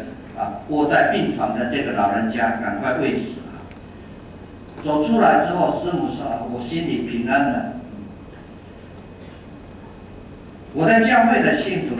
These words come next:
只有三十二个人，啊，每一次聚会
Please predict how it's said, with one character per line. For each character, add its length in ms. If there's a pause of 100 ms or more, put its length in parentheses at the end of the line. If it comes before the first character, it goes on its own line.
只 140
有 160
三 320
十 140
二 60
个 220
人， 160 (280)
啊， 100 (220)
每 240
一 60
次 200
聚 240
会 400